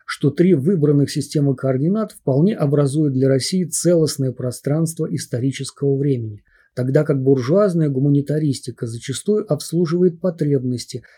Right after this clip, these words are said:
адаптируя реальность к очевидности, упрощая вечное до относительного.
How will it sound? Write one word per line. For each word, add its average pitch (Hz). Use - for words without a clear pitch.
адаптируя 139
реальность 165
к -
очевидности, 127
упрощая 123
вечное 127
до 123
относительного. 110